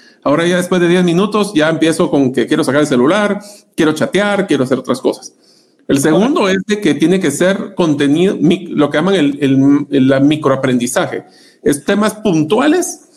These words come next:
eh, no una maestría, sino que quiero una tarea puntual que quiero mejorar y es de,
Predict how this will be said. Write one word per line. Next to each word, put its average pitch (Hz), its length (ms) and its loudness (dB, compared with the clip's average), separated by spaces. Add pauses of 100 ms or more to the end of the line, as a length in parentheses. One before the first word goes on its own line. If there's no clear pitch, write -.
(240)
eh, 135 240 2
no 170 760 2
una 180 240 2
maestría, 190 640 0
sino 160 260 0
que 180 140 -2
quiero 180 260 2
una 190 220 0
tarea 185 400 -2
puntual 156 320 2
que 156 100 0
quiero 185 220 0
mejorar 185 480 0
y 147 140 2
es 147 180 -2
de, 147 260 0